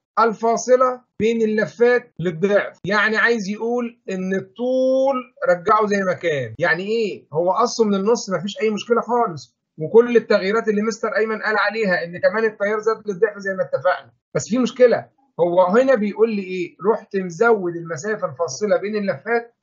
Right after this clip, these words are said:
للضعف، أو مع الإبقاء على الطول ثابت، يعني برضو أبعدنا اللفات عن بعضها.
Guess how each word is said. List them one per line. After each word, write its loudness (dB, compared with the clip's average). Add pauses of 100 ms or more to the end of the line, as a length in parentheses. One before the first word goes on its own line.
(160)
للضعف، 0 (460)
أو 4
مع 0 (300)
الإبقاء -2 (120)
على 0
الطول -4
ثابت، 0
يعني -6
برضو 0
أبعدنا -2
اللفات -10 (160)
عن -16
بعضها. -6